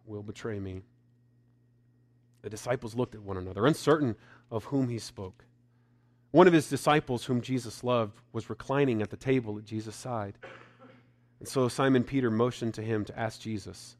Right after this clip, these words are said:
of whom he was speaking. So that disciple, leaning back against Jesus, said to him, "Lord, who is it?" And Jesus answered,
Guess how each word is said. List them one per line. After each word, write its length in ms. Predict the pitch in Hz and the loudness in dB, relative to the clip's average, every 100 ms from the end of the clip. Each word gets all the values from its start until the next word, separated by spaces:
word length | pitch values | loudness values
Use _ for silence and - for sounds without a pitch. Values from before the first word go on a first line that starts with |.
| - | -14
of 100 | - | -8
whom 220 | 123 113 | -2 -2
he 100 | 104 | -2
was 100 | 92 | -10
speaking. 440 | - 101 - 98 - _ _ _ _ - | -12 -14 -14 -20 -20 _ _ _ _ -20
So 200 | - 160 | 0 6
that 180 | 151 165 | 8 8
disciple, 420 | 160 170 151 131 | 4 4 4 4
leaning 280 | 123 143 165 | 6 8 8
back 260 | 151 143 147 | 8 6 6
against 280 | 135 131 | 0 0
Jesus, 320 | - 127 113 107 | 0 0 0 2
said 240 | 131 135 | 6 6
to 80 | 139 | 6
him, 220 | 127 120 | 4 4
"Lord, 240 | 127 160 160 - - | 6 6 6 -2 2
who 200 | 196 226 | 8 10
is 180 | 269 147 | 8 6
it?" 140 | 98 - | -4 -4
And 80 | 131 | 0
Jesus 300 | 143 170 175 | 2 4 8
answered, 340 | 180 160 135 | 8 8 4